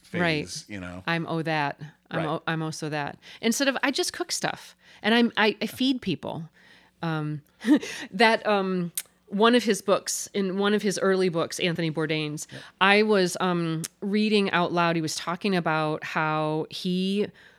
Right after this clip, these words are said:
Speaker 1: he discovered, um, at Thanksgiving dinner, um,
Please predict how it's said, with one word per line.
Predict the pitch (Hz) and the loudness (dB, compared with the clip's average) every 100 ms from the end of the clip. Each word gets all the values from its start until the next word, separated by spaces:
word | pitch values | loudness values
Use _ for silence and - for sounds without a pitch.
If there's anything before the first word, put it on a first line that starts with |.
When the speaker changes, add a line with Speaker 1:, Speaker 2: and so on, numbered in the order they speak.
| _ _ | _ _
Speaker 1:
he | 147 202 196 | -6 -2 -2
discovered, | 175 180 - 208 208 208 202 | -2 0 2 2 4 2 2
um, | 180 175 | 0 2
at | 180 - - | 0 -2 -4
Thanksgiving | 190 185 196 180 | -4 -2 0 2
dinner, | 160 156 160 220 247 - - - _ - | 0 0 0 -2 -4 -12 -20 -20 _ -2
um, | 180 170 160 156 | 0 2 0 -2